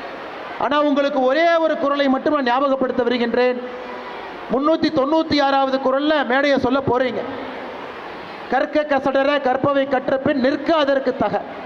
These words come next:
அது யாருக்கு பொருந்துகிறதோ இல்லையோ, இந்த அரங்கத்தில் இருக்கக்கூடிய குழந்தை செல்வங்களுக்கு அது பொருந்தும். "கற்க கசடர கற்பவை கற்ற பின் நிற்க அதற்கு தக." அதாவது,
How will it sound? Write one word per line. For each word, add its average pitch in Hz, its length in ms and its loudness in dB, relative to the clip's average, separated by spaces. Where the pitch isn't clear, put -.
அது 277 180 2
யாருக்கு 302 420 2
பொருந்துகிறதோ 285 640 2
இல்லையோ, 262 540 2
இந்த 254 200 2
அரங்கத்தில் 311 560 2
இருக்கக்கூடிய 285 600 2
குழந்தை 320 440 2
செல்வங்களுக்கு 269 580 2
அது 247 140 2
பொருந்தும். 226 400 0
"கற்க 277 360 2
கசடர 277 580 2
கற்பவை 277 540 2
கற்ற 269 320 2
பின் 285 260 0
நிற்க 277 340 2
அதற்கு 262 420 2
தக." 214 320 2
அதாவது, 254 640 2